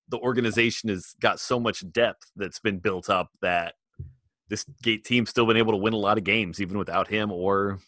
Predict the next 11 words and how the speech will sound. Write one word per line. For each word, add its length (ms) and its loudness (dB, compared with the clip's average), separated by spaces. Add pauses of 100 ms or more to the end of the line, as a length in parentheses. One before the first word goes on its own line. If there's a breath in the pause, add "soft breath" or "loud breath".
(160)
Bobrovsky 600 2
or 380 2
Matt 260 0
Duchene 560 -2
or 280 -4 (480)
any 180 0
of 80 -2
those 160 -2
guys 300 -8
that 100 -16
left. 380 -14